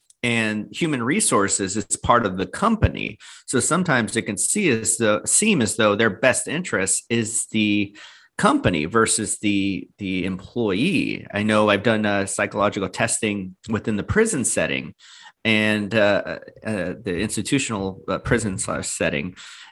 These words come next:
And we were reminded that the client isn't the person you're doing the testing for. The client is the court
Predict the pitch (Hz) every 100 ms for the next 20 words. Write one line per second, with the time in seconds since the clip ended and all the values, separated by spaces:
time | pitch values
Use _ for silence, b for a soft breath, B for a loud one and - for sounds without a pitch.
0 | - 123 117 113 104 131 117 110 101 104
1 | 165 196 95 - - - 101 107 - 131
2 | 214 156 87 - _ 156 220 180 - -
3 | 180 - 110 101 95 113 92 90 - 226
4 | - 92 87 85 82 95 - 160 202 110
5 | 104 90 - - 208 123 -